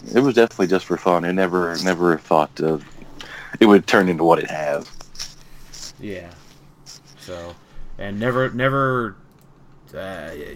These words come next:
Speaker 2: you know, never realized that it was gonna be, uh, uh, you know, have a,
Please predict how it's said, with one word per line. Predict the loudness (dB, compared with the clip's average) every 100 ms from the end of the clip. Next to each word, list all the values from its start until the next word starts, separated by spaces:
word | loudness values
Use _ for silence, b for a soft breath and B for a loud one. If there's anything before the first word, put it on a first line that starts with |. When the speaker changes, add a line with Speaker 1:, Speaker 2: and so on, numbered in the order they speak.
| -14
Speaker 2:
you | -8 -4
know, | -4
never | -2 0 0 -2
realized | -2 0 0 -2 -4
that | -4 -4
it |
was | -6 -8
gonna | -6 -6
be, | -6 -6 -4 -4
uh, | -6 -8 -14 b b b -20 -20 -20
uh, | -18 -16 -14
you | -12
know, | -12
have | -8 -8 -8 -8
a, | -8 -8 -10 -12 -16